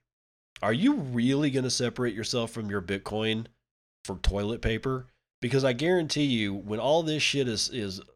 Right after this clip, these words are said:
blown over, you're going to die from grief because you were able to wipe your ass and now you got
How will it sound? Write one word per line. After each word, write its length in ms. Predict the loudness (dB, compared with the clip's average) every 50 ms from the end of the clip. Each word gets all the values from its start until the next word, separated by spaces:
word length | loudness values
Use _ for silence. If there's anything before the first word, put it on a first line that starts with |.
| _ _ _ _ _ _ _ _
blown 260 | -2 0 2 2 2 2
over, 460 | 2 2 2 0 0 -2 -2 -4 -8 _ _ _ _ _ _ _ _
you're 220 | -2 0 2 2 2
going 340 | 2 4 4 4 4 2 0
to 120 | -2 -2
die 600 | -2 0 0 2 2 2 2 2 2 2 2 0 -2
from 340 | -4 -4 -4 -4 -4 -4
grief 560 | -6 -6 -4 -2 0 0 0 -2 -4 -6 -12 -8
because 400 | -8 -8 -4 -2 -2 -2 -2 -2
you 120 | -4 -4 -4
were 120 | -4 -4
able 300 | -4 -4 -4 -4 -4 -4
to 80 | -4 -4
wipe 480 | -6 -4 -4 0 0 2 0 0 -2
your 180 | -4 -2 0 2
ass 380 | 4 4 4 2 2 0 0 -2
and 140 | -2 -2
now 140 | -2 -2 0
you 240 | 0 -2 -2 -4 -4
got 400 | 0 0 0 0 0 -2 -6